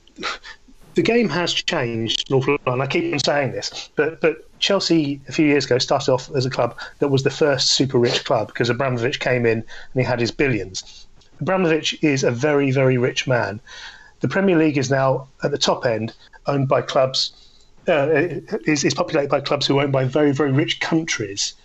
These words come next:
not just rich men, rich countries. And Chelsea can't compete at all. So they are playing a game that is, you know, more austere. You know, they're, they're being very, very careful with their money. And, and we're gonna see this for quite some time.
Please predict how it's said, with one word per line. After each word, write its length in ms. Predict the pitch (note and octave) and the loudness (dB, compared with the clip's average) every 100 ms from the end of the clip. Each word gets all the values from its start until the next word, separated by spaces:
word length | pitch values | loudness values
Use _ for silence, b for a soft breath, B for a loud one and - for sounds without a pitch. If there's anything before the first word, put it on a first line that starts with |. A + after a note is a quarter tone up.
| - | -4
not 160 | D3+ F#3 | 0 0
just 220 | E3+ - | 0 0
rich 180 | E3 E3 | 0 2
men, 320 | D#3+ A#2 G#2+ | 2 2 0
rich 220 | C#3+ - | -4 -4
countries. 600 | - D3 C#3 - G#2 - B B B B | -4 -4 -2 -6 -6 -8 B B B B
And 240 | C#3 C3+ C3+ | 0 2 2
Chelsea 320 | A#3+ G#3+ A#3+ | 0 2 0
can't 280 | - A3+ - | 2 0 2
compete 340 | D3+ C4 A#3+ | 0 0 0
at 160 | - B3+ | 0 2
all. 240 | A#3+ - B B B | 0 -2 B B B
So 180 | - F#3 | -2 2
they 160 | F#3+ | 2
are 80 | F#3 | 0
playing 400 | F#3 G3+ F#3 F#3+ | 0 0 2 0
a 80 | D#3 | 0
game 300 | F3+ E3+ E3 | 0 0 0
that 100 | E3+ | 2
is, 240 | D#3+ - B B B - - - - | 2 0 B B B -20 -20 -20 -6
you 120 | G#3 D#3 | 0 2
know, 160 | C#3+ - - | 0 -2 2
more 340 | G3+ F#3+ F#3+ | 6 6 4
austere. 680 | E3 - - D#3+ D#3+ E3 E3 B B - | 2 0 2 2 4 2 0 B B -2
You 80 | B2 | 0
know, 100 | A#2 - | 0 0
they're, 140 | D3 | 0
they're 140 | C#3 | 2
being 200 | C3+ C3+ | 2 2
very, 180 | C3 D#3+ | 2 2
very 280 | D3+ D3+ C#3 | 2 0 0
careful 420 | - E3 C#3+ D3 | -2 -2 0 2
with 140 | C3+ C#3 | 2 2
their 100 | C#3+ | 2
money. 320 | E3 A2 - - - - - - - - | 0 0 -4 -12 -18 -20 -20 -20 -18 -6
And, 200 | F#3 F3 | 0 0
and 240 | F3+ D#3+ D3 | 2 0 2
we're 100 | F#3 | 2
gonna 140 | F3 | 2
see 160 | - G3+ | 2 2
this 160 | D#3+ | 2
for 80 | - | 0
quite 200 | B2+ D#3 | 0 -2
some 200 | - C3+ | -2 -2
time. 340 | C3+ F3+ G2 | 0 -2 -2